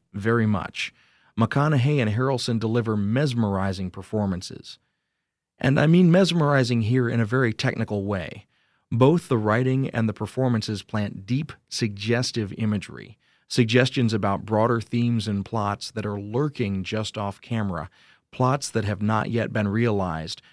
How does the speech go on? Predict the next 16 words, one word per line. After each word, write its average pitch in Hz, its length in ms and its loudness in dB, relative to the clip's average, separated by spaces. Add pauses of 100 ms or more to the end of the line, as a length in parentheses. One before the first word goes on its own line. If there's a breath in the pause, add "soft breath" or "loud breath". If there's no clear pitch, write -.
(140)
but 120 120 2
may 113 180 4
well 113 280 2
blossom 107 580 0
in 90 120 -4
later 87 260 -4
seasons. - 640 -8 (1160)
The 131 100 2
biggest 185 400 4
plot 101 260 2
point 95 260 -4
to 95 60 -6
be 90 120 -4
developed, 85 400 -4
of 87 100 -16
course, 95 460 -6